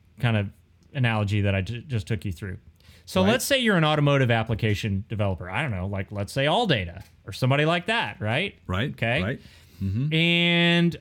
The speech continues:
Speaker 1: let's say that you sell your software for a hundred dollars, and you can install that on your computer.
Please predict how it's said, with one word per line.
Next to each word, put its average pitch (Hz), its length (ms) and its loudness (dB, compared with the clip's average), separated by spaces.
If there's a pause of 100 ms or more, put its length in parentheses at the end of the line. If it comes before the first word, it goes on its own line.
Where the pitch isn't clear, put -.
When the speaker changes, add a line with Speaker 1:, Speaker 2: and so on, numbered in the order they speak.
Speaker 1:
let's 170 320 0
say 190 340 0
that 160 220 0
you 160 160 0
sell 156 340 0
your 151 180 2
software 131 640 0
for 120 720 0 (140)
a 107 40 -6
hundred 120 180 2
dollars, 190 640 -4
and 107 120 0
you 123 60 2
can 139 140 -4
install 131 460 0
that 135 240 0
on 131 140 2
your 131 120 0
computer. 127 720 2